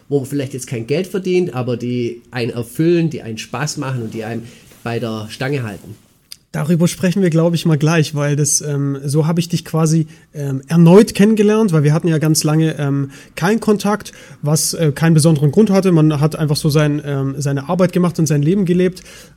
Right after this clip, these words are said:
Speaker 2: Und, äh, dann bin ich auf dich, äh, gestoßen auf Instagram wieder, also Social-Media-Kanal.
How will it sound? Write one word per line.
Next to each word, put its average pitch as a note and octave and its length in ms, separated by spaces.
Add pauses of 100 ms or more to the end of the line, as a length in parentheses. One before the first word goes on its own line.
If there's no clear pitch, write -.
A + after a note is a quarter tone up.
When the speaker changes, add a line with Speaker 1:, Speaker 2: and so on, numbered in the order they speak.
(200)
Speaker 2:
Und, D3+ 440
äh, D3+ 140
dann G3 220
bin G#3 140
ich - 160
auf F3 160
dich, - 320
äh, E3 160
gestoßen E3+ 840
auf D#3+ 260
Instagram G3+ 540
wieder, G3+ 340 (200)
also C#3 320
Social-Media-Kanal. F3+ 1040